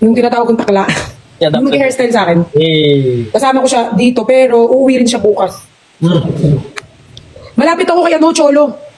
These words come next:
Speaker 2: Ay, well?
Speaker 1: Oh, yung condo ko, malapit kay Cholos.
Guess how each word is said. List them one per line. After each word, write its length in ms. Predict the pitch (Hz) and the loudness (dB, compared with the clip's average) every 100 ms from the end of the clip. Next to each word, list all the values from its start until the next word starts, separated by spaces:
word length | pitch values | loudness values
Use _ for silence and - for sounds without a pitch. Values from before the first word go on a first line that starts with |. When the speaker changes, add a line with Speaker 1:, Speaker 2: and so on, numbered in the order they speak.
| _ _ _ _ _ _ _ - | _ _ _ _ _ _ _ -4
Speaker 2:
Ay, 140 | 220 | 0
well? 160 | 175 311 - - - | 0 -4 -14 -12 -4
Speaker 1:
Oh, 320 | 202 180 - 208 | -2 -2 -4 0
yung 240 | 220 226 | 2 2
condo 240 | 226 214 190 | 2 0 0
ko, 160 | 170 | 0
malapit 240 | 185 190 185 | 0 0 -2
kay 80 | |
Cholos. 400 | 185 175 156 - | -2 0 0 -2